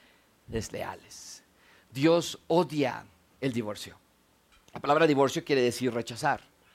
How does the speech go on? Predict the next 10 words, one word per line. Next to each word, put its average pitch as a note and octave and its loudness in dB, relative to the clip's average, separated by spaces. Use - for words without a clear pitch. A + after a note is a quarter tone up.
quiere D#3 8
decir C#3+ 6
abandonar. B2 0
Dios C3 4
dice, C3+ 0
"Yo B2 -2
odio C#3 0
que G#2 -10
un F#3 2
hombre A#3+ 8